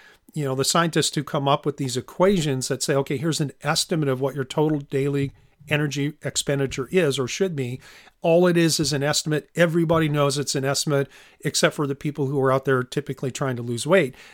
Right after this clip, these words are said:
And they obsess over the numbers, drive themselves crazy. And then they are like, "I can't do this calorie counting anymore." And it just kinda goes out the window. And they,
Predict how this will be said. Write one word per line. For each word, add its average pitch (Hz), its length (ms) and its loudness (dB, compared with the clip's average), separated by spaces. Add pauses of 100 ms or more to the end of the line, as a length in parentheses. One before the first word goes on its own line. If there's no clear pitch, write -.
(120)
And 147 120 -2
they 147 100 2
obsess 160 420 0
over 139 160 2
the 135 100 0
numbers, 131 360 0
drive 175 300 2
themselves 143 400 0
crazy. 131 500 -6 (400)
And 151 160 0
then 151 140 4
they 143 100 4
are 139 120 4
like, 139 200 2
"I 151 60 4
can't 175 240 -2
do 165 120 2
this 151 180 2
calorie 151 380 -2
counting 139 380 -2
anymore." 131 320 -2
And 127 120 -4
it 127 80 -2
just - 180 -4
kinda 131 220 -4
goes 123 220 -2
out 120 180 -4
the 127 60 -12
window. 131 440 -2
And 123 100 -6
they, 127 120 -6